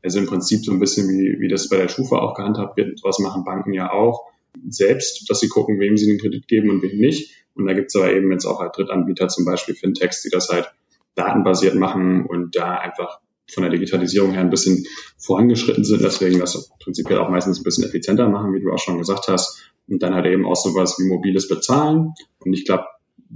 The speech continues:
die letzte Gruppe, die man halt irgendwie relativ viel so sieht an, an Fintechs in Deutschland, sind halt so Beratungs-, ähm, Plattformen,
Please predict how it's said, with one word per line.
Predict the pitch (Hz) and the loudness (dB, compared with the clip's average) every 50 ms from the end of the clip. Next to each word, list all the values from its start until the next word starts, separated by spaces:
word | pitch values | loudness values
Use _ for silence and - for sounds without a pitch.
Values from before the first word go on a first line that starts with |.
| - - | -16 -14
die | 110 104 101 - - 98 | -12 -12 -10 -6 -2 2
letzte | 92 101 101 - 101 | 2 2 2 2 0
Gruppe, | - - 107 - - 104 | 2 0 0 2 2 2
die | 95 98 | 2 2
man | 98 95 98 | 2 2 0
halt | 98 98 92 98 | 0 0 0 0
irgendwie | 101 98 95 95 | 0 0 2 2
relativ | 92 92 95 95 - 101 - | 2 2 2 0 -2 -4 -6
viel | - - 101 98 | -4 0 0 2
so | 95 95 92 | 2 2 0
sieht | 90 95 98 101 95 | 0 0 0 0 0
an, | 95 95 95 92 90 | 2 2 2 2 2
an | 92 92 92 | 2 0 0
Fintechs | 92 92 - - 95 87 - - | 0 0 0 0 0 0 0 0
in | 85 | 2
Deutschland, | 87 90 90 - 92 90 87 | 2 2 2 2 0 0 0
sind | 92 90 | 0 0
halt | 87 87 90 - - _ - - - - _ | 0 -2 -2 -4 -6 _ -20 -20 -20 -20 _
so | - - 98 92 | -2 0 0 2
Beratungs-, | 95 92 85 87 92 90 95 90 85 87 85 - - - - - - _ _ - - | 2 0 0 0 -2 0 0 0 0 0 0 -2 -4 -6 -10 -18 -20 _ _ -8 -4
ähm, | 92 90 87 85 87 85 - | -2 -2 0 0 -2 -2 -2
Plattformen, | - - 90 - - - - 90 87 85 85 85 85 82 82 | -2 -2 -2 -2 -2 -4 -2 0 0 2 2 2 2 0 0